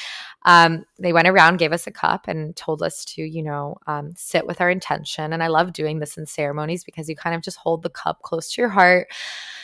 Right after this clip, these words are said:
close your eyes, and it's like you're meditating. You're just, like, <sighs> you know, breathing and thinking, like, "What is my intention?" And my intention was definitely, like,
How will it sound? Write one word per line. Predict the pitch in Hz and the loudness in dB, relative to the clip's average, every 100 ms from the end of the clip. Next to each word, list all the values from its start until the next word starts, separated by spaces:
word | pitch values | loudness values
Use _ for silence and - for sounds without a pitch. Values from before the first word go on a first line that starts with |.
| - | -14
close | - 277 277 | 4 6 8
your | 277 220 | 8 10
eyes, | 208 202 202 202 - | 10 8 4 0 -2
and | 180 175 | 2 2
it's | 175 - | 0 -4
like | 220 | -2
you're | 233 | 0
meditating. | 190 170 170 170 160 165 156 | 2 0 -2 -4 0 0 0
You're | 151 | -4
just, | 156 - | -6 -4
like, | 160 147 - - - | -4 -4 -10 -16 -16
<sighs> | - _ _ | -20 _ _
you | 185 | -6
know, | 165 151 | -4 -2
breathing | 214 226 220 220 214 214 | -2 2 6 6 6 2
and | - 165 151 147 | 0 -2 -2 -8
thinking, | - 208 202 - 202 196 | -4 -2 -2 -2 -2 0
like, | 151 - | -4 -4
"What | 170 | -4
is | 202 208 | -4 -2
my | 196 | -2
intention?" | 170 160 151 160 - - - | -4 -8 -12 -12 -14 -16 -12
And | - 165 160 | -8 -4 0
my | 165 | 0
intention | 220 226 220 214 | 2 0 0 0
was | 202 170 | -4 0
definitely, | 165 - 156 151 151 | 0 0 -6 -6 -6
like, | - - | -6 -8